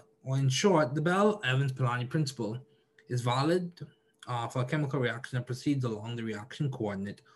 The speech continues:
over the transition state. And that concept is extended, um, to molecular dynamics trajectories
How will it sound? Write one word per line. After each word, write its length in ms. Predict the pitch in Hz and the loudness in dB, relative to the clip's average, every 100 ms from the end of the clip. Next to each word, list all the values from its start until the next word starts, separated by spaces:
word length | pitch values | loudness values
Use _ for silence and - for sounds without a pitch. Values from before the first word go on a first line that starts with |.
| _ _ | _ _
over 180 | 123 139 | -2 0
the 120 | 143 | 0
transition 540 | 131 127 113 131 156 131 | -2 -2 -2 -2 -2 -2
state. 440 | - 110 92 - _ _ _ _ _ - - | -4 -6 -8 -12 _ _ _ _ _ -20 -4
And 220 | 127 127 | 0 2
that 160 | 135 135 | 2 0
concept 400 | 165 156 - 131 | 0 0 0 0
is 80 | |
extended, 840 | 123 - - 139 135 131 143 147 135 - - - | -2 -4 -4 0 4 4 2 -4 -10 -14 -20 -12
um, 420 | 110 110 104 110 | -8 -6 -6 -8
to 120 | - 123 | -6 -2
molecular 420 | 120 127 - 131 | -2 -2 0 0
dynamics 960 | 117 104 104 110 - _ _ - - - | -2 -4 -12 -16 -18 _ _ -14 -14 -10
trajectories 920 | - 110 127 147 - 170 170 170 | -8 -2 0 -2 4 6 6 4